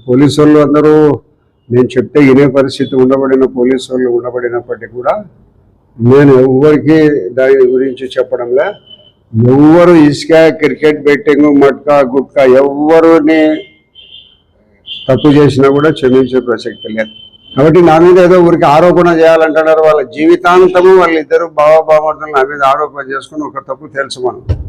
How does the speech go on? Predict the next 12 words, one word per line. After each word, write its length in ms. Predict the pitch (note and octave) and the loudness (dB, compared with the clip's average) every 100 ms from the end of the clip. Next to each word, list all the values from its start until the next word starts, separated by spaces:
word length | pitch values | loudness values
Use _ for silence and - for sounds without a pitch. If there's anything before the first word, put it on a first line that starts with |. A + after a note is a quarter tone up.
| - A2+ A#2+ | -10 -2 2
నేను 200 | D3+ D3 | 4 4
కానీ 240 | C#3+ C#3+ | 4 2
నా 140 | C#3 B2+ | 2 0
కుటుంబ 380 | A2 A2 B2+ B2+ | -4 -4 -2 -2
సభ్యుల 380 | - A2 A#2 A2+ | -4 -6 -6 -8
మీద 80 | G#2+ | -12
కానీ. 380 | G#2 - - - - _ _ _ _ _ _ _ _ _ _ _ _ _ _ _ _ _ _ - - _ _ _ - - | -16 -18 -20 -20 -20 _ _ _ _ _ _ _ _ _ _ _ _ _ _ _ _ _ _ -20 -20 _ _ _ -12 -2
ఈ 140 | A#2 A#2+ | -2 0
గుట్కా 260 | - - | -2 0
మట్కా 360 | D#3 D3 D#3 D3 | 2 2 0 -2
బంగారెడ్డి 520 | C#3 C#3 C#3 C3+ B2+ | 0 0 0 0 0
ఉన్నాడే, 560 | B2 B2 A#2+ C#3 D#3 | 0 -2 -2 -2 -2